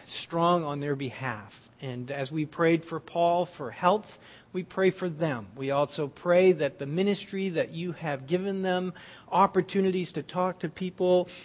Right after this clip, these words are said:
en route and on the ground when they get there, we pray that you'll use them in a mighty way. God, we pray that you'll prepare the people's hearts,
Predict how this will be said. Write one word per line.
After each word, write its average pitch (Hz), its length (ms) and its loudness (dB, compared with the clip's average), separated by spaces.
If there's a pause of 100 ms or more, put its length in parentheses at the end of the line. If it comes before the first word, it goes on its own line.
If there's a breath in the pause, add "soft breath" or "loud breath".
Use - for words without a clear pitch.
(180 loud breath)
en 156 220 0
route 202 400 6 (100)
and 147 320 -4
on 190 280 4
the 175 100 -4
ground 170 480 -2
when 143 160 -4
they 131 160 -6
get 156 380 0
there, 143 280 -2
we 139 180 -6
pray 151 380 -2
that 139 140 -6
you'll 143 180 -6
use 139 320 -2
them 135 200 -4
in 127 80 -8
a 123 40 -10
mighty 123 380 -6
way. 107 400 -10 (320)
God, 147 300 4
we 147 100 -2
pray 170 320 2
that 170 160 -2
you'll 180 140 -6
prepare 185 400 -2
the 185 100 -2
people's 190 480 -4
hearts, - 540 -6